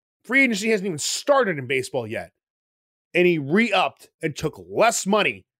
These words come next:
to do that because he wants to be here in Philly. Because you know why? The Phillies have an awesome culture. Look at the Eagles. Eagles,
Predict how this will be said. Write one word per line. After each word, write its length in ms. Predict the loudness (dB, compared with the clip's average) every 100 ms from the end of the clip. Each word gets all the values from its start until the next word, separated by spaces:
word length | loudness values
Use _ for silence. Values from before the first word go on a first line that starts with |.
| _ _ _ _ _ _ _ _
to 100 | -6
do 300 | -2 2 2
that 280 | 2 0 -4 _ _ _ _
because 800 | -12 -2 4 4 2 -4 -12 -14 _ _ _ _ _ _ _ _ _ _
he 140 | -4
wants 340 | -2 -2 -4 -8
to 80 |
be 200 | -8 -8
here 160 | -4 -4
in 80 | -6
Philly. 280 | -6 -6 -6
Because 260 | -10 -10
you 60 | -6
know 80 | -2
why? 320 | 0 0 -2 _ _ _ _ _ _ _ _ _ _ _ _
The 100 | -20
Phillies 680 | -20 _ -6 -4 -6 -8 -14 _
have 220 | -10 -10
an 80 | -12 _
awesome 540 | -4 -4 -6 -14 -18 _ _ _ _ _ -4
culture. 460 | 0 0 -2 -14 _ _ _ _ _ _ _ _ _ -8
Look 100 | -6
at 80 | -6
the 160 | 0
Eagles. 420 | 4 4 2 -2 -4
Eagles, 440 | 0 4 4 2